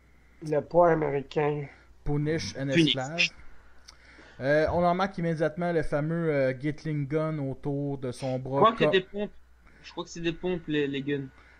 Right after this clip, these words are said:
Speaker 3: qui est
Speaker 2: Euh,
Speaker 3: autour.
Speaker 2: ok, ben, euh, moi je trouve pas, là. <laughs>
Speaker 3: Enfin, sur l'image, sur le, l'image qu'on a sur la boîte,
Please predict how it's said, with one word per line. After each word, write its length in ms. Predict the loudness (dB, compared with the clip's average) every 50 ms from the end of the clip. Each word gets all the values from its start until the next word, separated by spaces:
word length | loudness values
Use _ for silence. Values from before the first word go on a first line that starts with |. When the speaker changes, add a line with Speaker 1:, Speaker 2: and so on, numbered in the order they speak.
| -20 -14
Speaker 3:
qui 100 | -6 -2
est 40 | 0
Speaker 2:
Euh, 60 | 0
Speaker 3:
autour. 280 | 0 0 -2 -4 -6 -6 -8 -10
Speaker 2:
ok, 380 | -10 -10 -6 -4 -4 -2 -2 -2
ben, 120 | -2 -2
euh, 520 | -2 -2 -2 -2 -4 -4 -4 -4 -4 -6 -6 -8 -10 -12 -12 -12 -14 -14 -12 -10
moi 180 | -8 -6 -6
je 80 | -8 -8
trouve 300 | -10 -14 -14 -12 -10 -6
pas, 300 | -4 -4 -4 -4 -6 -6
là. 200 | -8 -8 -8 -8 -10 -12 -14 -14 -12 -12
<laughs> 600 | -10 -8 -8 -8 -8 -8 -8 -8 -8 -8 -10 -10 -10 0 2
Speaker 3:
Enfin, 140 | 4 4 4
sur 160 | 4 2 2
l'image, 480 | 4 4 6 6 8 8 6 6 2 0 -8
sur 220 | -8 -4 -2 0
le, 480 | 2 2 2 4 4 4 4 2 2 2
l'image 540 | 2 2 2 2 4 4 4 2 0 -4 -4
qu'on 260 | -2 2 2 4 4
a 80 | 4 2
sur 200 | 2 4 4 6
la 120 | 6 4
boîte, 720 | 4 2 2 2 2 2 0 -4 -12 -14 -14 -14 -18 -18